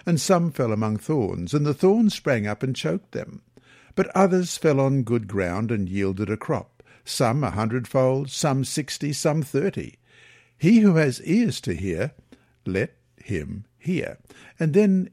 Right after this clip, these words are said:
beginning in verse eighteen of Matthew thirteen, "Therefore hear the parable of the sower. When anyone hears the word of the kingdom and does not understand it,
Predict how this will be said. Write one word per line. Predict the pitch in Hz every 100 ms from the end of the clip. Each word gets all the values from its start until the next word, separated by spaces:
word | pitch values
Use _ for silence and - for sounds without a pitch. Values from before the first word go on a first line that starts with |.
| _ _ _ _
beginning | 170 170 156 135
in | 117
verse | 113 107 -
eighteen | 104 98 - 101 87 78 87 -
of | 104
Matthew | 92 85 - 92
thirteen, | - 87 80 98 90 - - - - _ _ _ _ _ _ _
"Therefore | 113 147 - 80 85 151
hear | 139 143 151
the | 165
parable | - 117 87 98 110
of | 113
the | 113
sower. | - 120 - - - _ - _
When | 117 101
anyone | 120 139 113 98
hears | 90 127 113 101
the | -
word | 90 107 98
of | 95
the | 87
kingdom | - 208 147 101 147
and | 131
does | 101 -
not | 117 104
understand | 92 87 - 196 170
it, | 113